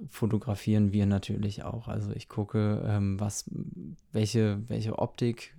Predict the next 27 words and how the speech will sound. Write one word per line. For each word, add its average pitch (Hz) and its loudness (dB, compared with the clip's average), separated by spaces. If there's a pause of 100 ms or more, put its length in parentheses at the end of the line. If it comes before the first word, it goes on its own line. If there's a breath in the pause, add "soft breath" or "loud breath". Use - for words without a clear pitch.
(100)
im 117 2
Bild 117 4 (260 soft breath)
kommt 107 2
ganz 104 0
gut 104 -2
an, 120 4
welche 107 0
Posen, 117 2
welche, 104 -2
ähm, 98 -2 (840 soft breath)
welche 107 4
Kombinationen 113 8
von, 104 6
ähm, 101 2 (460)
Hintergrund 110 6
und 101 2
von 107 -2
meiner 101 4
Person 101 4
selbst 110 2
sind 107 4
eigentlich 104 0
immer 104 0
am 101 0
besten 123 2
und 107 0
welche 107 -2